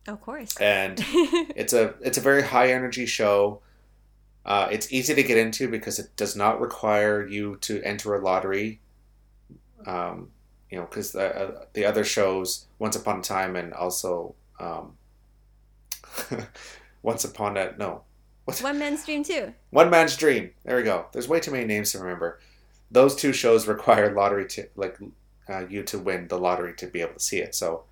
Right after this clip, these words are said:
Speaker 2: this is a really good show that you don't have to get a lottery for. You can just line up and you get to see it. It's great. Uh, the next <laughs> entertainment that you can't miss is Once Upon a Time, which is the nighttime castle show.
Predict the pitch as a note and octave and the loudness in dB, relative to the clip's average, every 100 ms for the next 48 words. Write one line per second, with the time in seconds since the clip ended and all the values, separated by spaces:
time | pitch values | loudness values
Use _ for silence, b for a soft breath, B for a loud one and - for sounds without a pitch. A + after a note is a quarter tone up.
0 | _ _ _ _ A#2 A2 A#2+ G#2+ G#2 B2 | _ _ _ _ 0 0 2 2 4 4
1 | B2 B2 - A2+ G#2 G2+ G2+ - _ _ | 4 0 0 2 6 6 4 -2 _ _
2 | F#2 F2 G2+ G#2 G#2 G#2 G#2+ G#2 G2 F2+ | -12 -10 -4 0 0 -2 -4 -4 0 0
3 | F2+ F#2 F2+ F#2+ F#2 - - F#2+ A2 G#2+ | 0 -4 -6 -8 -8 -12 -2 2 4 4
4 | G2 - - _ F#2 F2+ F#2 F2+ - F#2 | 2 -2 -14 _ -14 -12 -10 -8 -8 -4
5 | F2 - _ - - - - - _ _ | -4 -4 _ -16 -12 -10 -12 -16 _ _
6 | B B B B B B _ _ _ - | B B B B B B _ _ _ -8
7 | F2+ F2 E2 E2+ - _ - A2+ B2 - | 0 0 0 -4 -12 _ -2 2 2 -2
8 | - - B2+ B2 - B2 A#2 A#2 - - | -10 -10 -10 -6 0 0 0 -2 -6 -10
9 | - - A2 G#2 A#2 G2 G#2+ G#2+ - G2 | -2 -2 -2 -6 -4 -2 -2 -4 -6 -4
10 | F#2 - - _ G#2+ G#2+ - G#2 F#2+ - | -2 -4 -6 _ -4 -2 -2 -4 -2 -2
11 | G2 G#2+ A#2+ G#2 - F#2+ G2 G2 G2+ - | 0 0 -2 -6 -6 -4 -4 -2 -2 -4
12 | G#2+ G2+ F#2+ F#2+ - A2+ B2 C#3 F3+ | -8 -6 -4 -4 -4 -4 -2 -2 -4